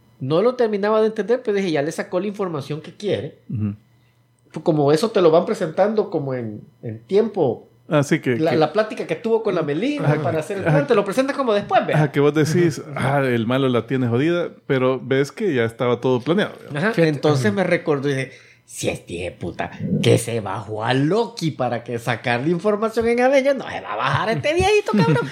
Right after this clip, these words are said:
Speaker 3: <laughs> Fíjate que lo de las feromonas, desde que lo dijo, ah, hay, hay que, quiere que le peguen la nariz, pero yo pensé que solo para que se le inflamara y que, que no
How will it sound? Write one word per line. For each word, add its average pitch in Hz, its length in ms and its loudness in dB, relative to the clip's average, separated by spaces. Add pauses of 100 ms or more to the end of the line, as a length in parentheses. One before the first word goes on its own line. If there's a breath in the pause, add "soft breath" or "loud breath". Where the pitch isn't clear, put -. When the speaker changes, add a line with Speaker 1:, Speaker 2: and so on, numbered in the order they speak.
Speaker 3:
<laughs> - 180 -20
Fíjate 196 280 2
que 226 140 2
lo 220 100 0
de 214 60 2
las 190 220 -2
feromonas, 185 600 0
desde 151 280 -4
que 156 100 -4
lo 143 140 0
dijo, 226 420 0
ah, 113 640 -4
hay, 170 320 -2
hay 151 120 2
que, 151 460 -2
quiere 143 300 -4
que 151 100 -2
le 135 80 -2
peguen 147 280 -4
la 156 80 -2
nariz, 160 300 -2
pero 233 200 2
yo 208 180 2
pensé 226 320 0
que 247 140 -2
solo 170 260 2
para 185 160 -4
que 226 80 -4
se 240 140 -2
le 240 80 -2
inflamara 240 560 0
y - 20 -2
que, - 140 -12
que 240 100 0
no 208 240 -6